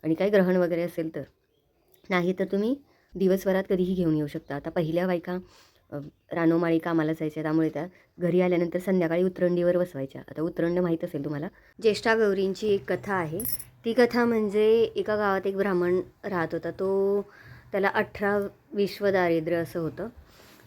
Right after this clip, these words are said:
तर तो जिथे भिक्षा मागायला जायचा, त्याला भिक्षा मिळत नसे. आता ते त्याचे कर्म असतील मागील जन्माचे किंवा काही असेल, तर त्याला भिक्षा पुरेशी मिळत नसे.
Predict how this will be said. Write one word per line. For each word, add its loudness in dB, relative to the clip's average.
तर -6
तो 4
जिथे 4
भिक्षा -2
मागायला 0
जायचा, -2
त्याला 0
भिक्षा -2
मिळत 2
नसे. -2
आता -6
ते -2
त्याचे -2
कर्म 4
असतील -2
मागील 2
जन्माचे -2
किंवा -4
काही -2
असेल, -6
तर -2
त्याला 2
भिक्षा -2
पुरेशी 2
मिळत 4
नसे. -2